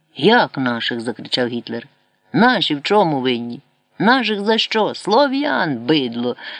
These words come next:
недолюдків цих неповноцінних розстріляти, всю футбольну команду».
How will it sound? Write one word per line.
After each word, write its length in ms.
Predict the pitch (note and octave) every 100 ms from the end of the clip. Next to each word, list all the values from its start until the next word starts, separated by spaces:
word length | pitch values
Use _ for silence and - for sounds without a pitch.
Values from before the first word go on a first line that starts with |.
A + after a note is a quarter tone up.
| -
недолюдків 880 | D3+ F#3 E3+ F3 D3+ C#3 - D3 C3
цих 320 | - C#3 -
неповноцінних 960 | C3+ D3 C#3 C#3 - C#3+ C3 B2+ B2
розстріляти, 680 | - B2+ - B2+ B2 A#2+ B2+
всю 300 | A#2 F#3+ A3+
футбольну 480 | - A#2 A#2+ C#3 C3+
команду». 540 | - G#2+ A2 A2 -